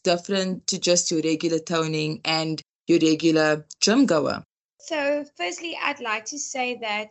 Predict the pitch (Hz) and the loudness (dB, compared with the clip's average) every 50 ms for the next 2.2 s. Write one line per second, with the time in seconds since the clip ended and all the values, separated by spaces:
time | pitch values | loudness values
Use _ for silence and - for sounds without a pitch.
0 | _ 202 190 202 220 226 220 - - - 277 262 262 262 262 208 160 151 175 370 | _ -12 -8 -6 -6 -6 -6 -8 -4 -2 0 2 2 2 0 0 -4 -4 -4 -4
1 | - - - - 302 294 294 262 - - _ _ _ _ _ _ _ 262 277 285 | -4 -4 -4 -2 -2 0 -2 -2 -4 -8 _ _ _ _ _ _ _ 2 2 4
2 | 285 285 277 262 | 4 2 2 0